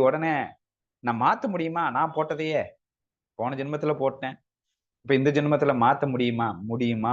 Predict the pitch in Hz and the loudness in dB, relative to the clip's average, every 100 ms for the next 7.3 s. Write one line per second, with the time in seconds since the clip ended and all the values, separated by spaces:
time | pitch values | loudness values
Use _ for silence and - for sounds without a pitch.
0 | 127 107 113 120 110 107 120 110 104 104 | -2 -2 2 2 2 0 -2 -4 -4 -4
1 | 127 117 107 107 117 123 120 117 117 110 | -6 -8 -6 -6 -4 -2 0 0 -2 -2
2 | - 98 120 120 113 110 110 107 110 120 | -4 -4 -2 0 0 -2 -2 -2 -2 -2
3 | 123 107 - 117 107 110 113 - 104 104 | -2 -4 -6 -6 -4 -4 -6 -6 -4 -2
4 | 104 110 101 117 110 107 101 95 - 104 | -2 -2 -2 -4 -4 -6 -6 -8 -6 -4
5 | 101 101 110 - _ _ _ 92 98 107 | 0 0 0 -4 _ _ _ -2 2 4
6 | 104 113 143 - 95 98 110 113 107 - | 4 2 0 -6 -4 0 2 2 -2 -2
7 | 101 98 | -2 -2